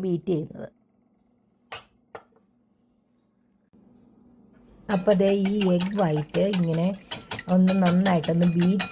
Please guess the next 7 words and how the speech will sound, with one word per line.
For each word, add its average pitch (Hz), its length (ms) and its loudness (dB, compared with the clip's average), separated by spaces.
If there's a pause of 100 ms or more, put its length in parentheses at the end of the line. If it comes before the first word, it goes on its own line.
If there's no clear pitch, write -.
ചെയ്തെടുക്കണം. 151 540 -4 (460)
നല്ല 196 180 0 (140)
രീതിയിൽ 170 280 -2 (120)
ബീറ്റ് 196 320 -2
ചെയ്ത് 156 260 0
അവിടെ 156 200 -2 (680)
വെക്കട്ടെ. - 380 0